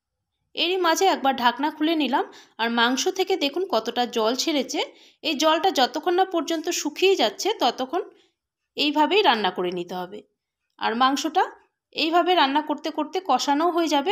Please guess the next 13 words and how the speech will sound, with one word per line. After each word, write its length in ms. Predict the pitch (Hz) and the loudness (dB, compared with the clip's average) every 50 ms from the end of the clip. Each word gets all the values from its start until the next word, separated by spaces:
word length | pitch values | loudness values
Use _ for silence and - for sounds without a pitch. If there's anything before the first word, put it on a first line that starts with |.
| 466 | 2
আর 80 | 359 277 254 247 | 2 2 0 0
মাংসটা 360 | 226 226 - 262 247 - 247 | -2 -2 -4 -6 -2 -2 -2
হালকা 320 | - 247 226 226 - - 427 | 0 0 -2 -2 -2 -2 -2
সেদ্ধও 440 | - - 277 254 190 190 220 208 196 196 | 0 0 0 0 -2 0 -2 -2 -2 -2
হয়ে 160 | 175 170 170 185 | -6 -6 -6 -8
যাবে। 180 | 240 - - - - _ _ _ _ _ _ _ _ _ _ _ _ _ _ _ _ _ _ _ _ _ _ _ _ _ _ _ _ _ _ _ _ - | -10 -10 -14 -20 -20 _ _ _ _ _ _ _ _ _ _ _ _ _ _ _ _ _ _ _ _ _ _ _ _ _ _ _ _ _ _ _ _ -6
পঁচিশ 300 | 311 339 339 - 440 427 - - | -4 -4 0 2 2 2 2 0
মিনিট 220 | 349 339 359 415 415 - - | 0 0 0 0 0 -4 -2
ঢাকা 220 | - 240 240 254 254 | -2 -2 2 2 0
দিয়ে 180 | 240 285 294 294 | 2 2 2 2
রেখেছিলাম 440 | 277 269 277 294 285 294 294 320 339 - | 2 0 -2 -2 -2 -2 -2 -2 -4 -2
এইভাবে, 420 | - 262 277 277 269 285 254 254 339 359 | -2 -2 -2 0 0 -2 0 0 0 0
আর 180 | - 240 240 | 2 2 2